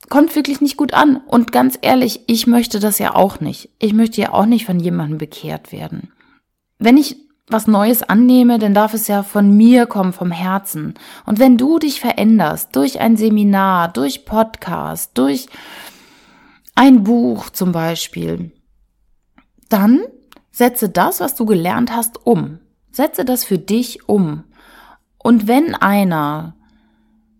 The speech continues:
merkt, hm, was macht die denn da? Was macht der denn da? Irgendwie ist er jetzt immer viel besser drauf.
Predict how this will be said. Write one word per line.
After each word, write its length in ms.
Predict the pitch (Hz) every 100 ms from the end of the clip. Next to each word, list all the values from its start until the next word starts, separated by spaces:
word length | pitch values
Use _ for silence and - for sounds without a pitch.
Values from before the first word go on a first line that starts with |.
| _
merkt, 580 | - 190 190 180 175 -
hm, 360 | 175 180 139 127 _ _ _ _ _ _ _ _
was 180 | - -
macht 380 | 165 262 - 262
die 100 | 254
denn 240 | 190 175
da? 340 | 165 151 156 160
Was 220 | 165 -
macht 360 | 160 254 -
der 120 | 381 302
denn 220 | 160 160
da? 260 | 156 151
Irgendwie 380 | - 165 202 190
ist 160 | - -
er 80 | 190
jetzt 180 | 190
immer 200 | - 185
viel 220 | 185 - 226
besser 300 | 208 208 180
drauf. 760 | 170 - 151 165 107 107 -